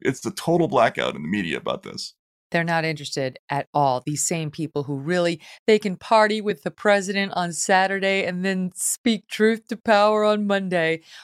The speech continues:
Speaker 2: Well, there's absolutely no evidence of that. You know, this woman who we played, Tamara Keith, president of the White House Correspondents Association of N P R, actually said, you know, "We are the representatives of the people."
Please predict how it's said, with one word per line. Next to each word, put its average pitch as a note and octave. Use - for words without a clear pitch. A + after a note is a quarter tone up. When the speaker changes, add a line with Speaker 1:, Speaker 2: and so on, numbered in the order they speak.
Speaker 2:
Well, F3+
there's F3+
absolutely F#3+
no E3
evidence D3
of B2
that. A2+
You F3
know, F3
this F3+
woman F3+
who D3+
we D3+
played, E3
Tamara D3+
Keith, D#3
president D3
of C#3
the C3+
White C3+
House C#3
Correspondents C#3+
Association B2+
of B2+
N C3+
P D#3
R, C#3
actually G#3+
said, E3
you C#3+
know, D3
"We G3+
are F3+
the E3
representatives E3
of D#3
the C#3+
people." -